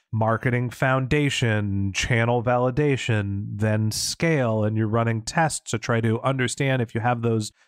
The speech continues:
sort of big milestones accomplished. Other than, "Hey, I screwed it up a bunch," now I kinda have an idea of how to be effective and be agile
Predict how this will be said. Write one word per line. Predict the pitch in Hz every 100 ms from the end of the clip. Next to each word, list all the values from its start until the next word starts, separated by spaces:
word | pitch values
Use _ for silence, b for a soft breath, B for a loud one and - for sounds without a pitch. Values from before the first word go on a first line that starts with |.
| -
sort | 135
of | 120
big | 135
milestones | 113 117 123 143 135 139 117 107
accomplished. | - - 156 160 101 101 - - _ _ _ _
Other | 190 190
than, | 143 131 117 120 -
"Hey, | - 110
I | 98
screwed | - 139 127
it | 110
up | 139
a | 95
bunch," | 92 95 - - - _
now | 123 113 107 113
I | 107
kinda | - 113
have | 107 110 107
an |
idea | 104 101 110 104
of | 95 -
how | - - 123
to | 113
be | 98 104 123 131 -
effective | 104 - 123 - 110 101 107
and | 110 101 98 92
be | - 127
agile | 123 107 107 117 107 107 104